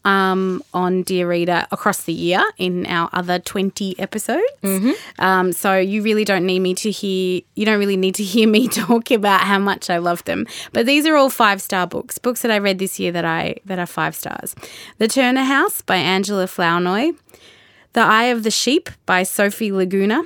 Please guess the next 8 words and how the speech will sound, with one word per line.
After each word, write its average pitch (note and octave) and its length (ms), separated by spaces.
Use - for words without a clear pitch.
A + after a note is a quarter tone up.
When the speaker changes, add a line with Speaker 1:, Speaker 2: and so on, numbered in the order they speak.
Speaker 2:
Co-signed. G3+ 480
Speaker 1:
The A3+ 80
Passion D#4 580
by G3 160
Jeanette G3+ 360
Winterson, G#3 460
my F#3 100
first - 680